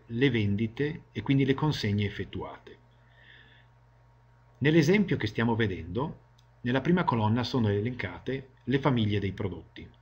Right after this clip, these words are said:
tegole cemento, complementi cemento e via dicendo. Questa colonna evidenzia quello che è il venduto del giorno quattro di novembre.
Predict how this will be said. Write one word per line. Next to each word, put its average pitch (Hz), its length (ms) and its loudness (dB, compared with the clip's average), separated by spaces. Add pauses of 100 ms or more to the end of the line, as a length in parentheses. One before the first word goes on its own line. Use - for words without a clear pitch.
(220)
tegole 107 320 0
cemento, 131 480 -2
complementi 104 600 -2
cemento 98 680 -6 (100)
e - 80 2
via 90 160 -4
dicendo. - 500 -10 (1300)
Questa 185 260 2
colonna 175 360 6
evidenzia 135 680 2 (400)
quello 185 280 6
che 135 120 2
è 123 40 6
il 110 180 4
venduto 131 680 2
del 156 320 6
giorno 113 420 4
quattro 98 460 -2
di 98 100 -2
novembre. 85 520 -10